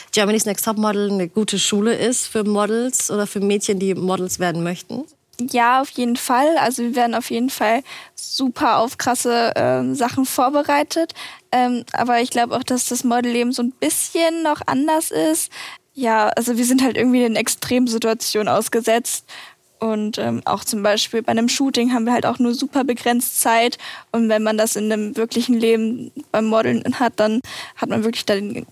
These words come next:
Speaker 2: den ganzen Tag Zeit zu shooten. Und da müssen nicht die ersten drei Bilder sitzen sozusagen. Äh, deswegen werden wir da schon, äh, ja, krass geteacht und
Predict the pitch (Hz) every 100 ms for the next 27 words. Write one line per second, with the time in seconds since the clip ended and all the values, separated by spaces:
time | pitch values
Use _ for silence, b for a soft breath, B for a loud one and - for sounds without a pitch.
0 | - 233 220 254 254 233 - 202 - 247
1 | - 208 - 226 240 - 208 208 208 226
2 | 220 226 208 220 - - 226 - 226 -
3 | - 233 240 220 214 202 - - - 127
4 | - - 247 - 247 269 B B B B
5 | B - 269 269 262 254 247 240 240 233
6 | 247 - 226 226 226 240 247 - 262 _
7 | _ - 135 - - 233 - 262 - 285
8 | 285 - - 247 247 -